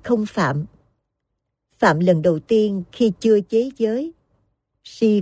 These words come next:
cuồng, loạn tâm, thống não bức bách. Tám La Mã.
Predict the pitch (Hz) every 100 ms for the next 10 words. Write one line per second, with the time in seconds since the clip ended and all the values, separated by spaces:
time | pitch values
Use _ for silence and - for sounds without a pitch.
0 | - 185 165 151 135 _ _ 180 196 139
1 | 156 - 214 208 190 _ _ _ _ _
2 | - 226 226 277 175 135 175 196 - 220
3 | 302 _ _ _ _ _ _ _ _ _
4 | _ _ _ _ _ _ _ _ _ _
5 | _ _ _ _ _ 226 220 302 233 190
6 | 175 131